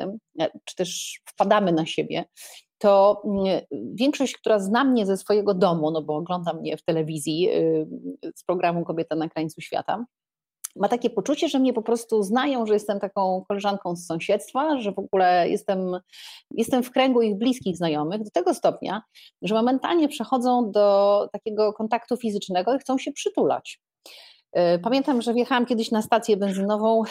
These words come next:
próbowałam zapłacić za paliwa, pani powiedziała: „Ale ja muszę panią przytulić”. I muszę ci <laughs> powiedzieć, że mimo, że jest pandemia i obowiązuje social, y, dystans, to,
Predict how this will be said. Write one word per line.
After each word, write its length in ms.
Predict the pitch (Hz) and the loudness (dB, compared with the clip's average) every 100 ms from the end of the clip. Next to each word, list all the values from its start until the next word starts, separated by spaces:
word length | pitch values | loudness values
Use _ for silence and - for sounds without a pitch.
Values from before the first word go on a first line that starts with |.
| - | -6
próbowałam 400 | - 208 214 208 | -2 0 2 0
zapłacić 400 | 196 196 190 196 | 0 2 0 0
za 100 | 180 | -2
paliwa, 420 | 190 190 196 208 208 | 0 2 2 2 0
pani 220 | - 190 | -2 -6
powiedziała: 340 | 202 208 220 | -4 -2 0
„Ale 100 | 254 | 0
ja 100 | 269 | 0
muszę 320 | 285 302 - 311 | 2 0 -2 -4
panią 200 | 285 277 | 0 -2
przytulić”. 640 | 269 269 - 175 - - - | -2 -6 -4 -2 -2 -10 -10
I 100 | 196 | -8
muszę 180 | 254 294 | -4 -6
ci 100 | - | -2
<laughs> 40 | |
powiedzieć, 340 | 220 190 262 202 | -4 0 0 2
że 240 | 214 208 - - - - | 4 2 0 -12 -12 -2
mimo, 220 | 233 247 | 0 2
że 120 | 240 233 | 4 4
jest 200 | 220 - | 4 2
pandemia 420 | 240 381 339 247 | 2 4 4 4
i 100 | 208 | 2
obowiązuje 880 | 202 214 226 220 240 214 208 208 208 | 2 0 0 0 2 4 6 4 0
social, 420 | 214 226 208 202 | -6 0 2 4
y, 320 | - 190 190 | 2 0 0
dystans, 540 | 190 185 - - 202 - | -2 -4 -6 -8 -8 0
to, 280 | 202 220 | 2 2